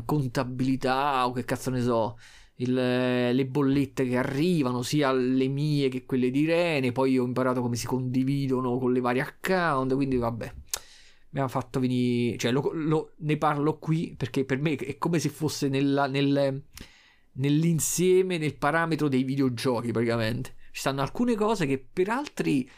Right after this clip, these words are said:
sono tipo delle cose complicate oppure noiose o scoccianti, invece a me mi stimolano come se fossero dei videogiochi.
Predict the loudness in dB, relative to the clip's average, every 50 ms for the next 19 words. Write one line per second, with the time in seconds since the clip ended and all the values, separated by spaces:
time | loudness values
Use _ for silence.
0 | -20 -20 -20 -20 -14 -8 -4 -2 -2 -2 0 -2 -2 -2 0 0 0 2 2 0
1 | 0 -2 -4 -10 -18 -20 -20 -18 _ -4 -2 0 0 0 0 0 0 0 0 0
2 | -2 -2 -4 -4 -2 -4 -2 -2 0 0 0 2 0 0 0 0 -2 -2 -2 -6
3 | -10 -4 -2 0 2 2 2 2 2 4 2 0 -2 -6 -16 _ -4 0 0 2
4 | 2 2 0 0 2 2 4 4 4 2 0 -2 -4 -4 -4 -6 -4 -4 -4 -2
5 | -2 -2 0 0 0 -2 -2 -2 -2 0 0 0 -2 -2 -2 -2 -2 0 0 0
6 | 0 0 0 0 -2 -2 -2 0 0 2 2 2 2 2 2 0 0 -2 -2 -2
7 | -2 -4 -4 -4 -4 -4 -2 0 0 2 2 2 2 2 0 0 0 -2 -2 -2
8 | -2 -6 -10 -12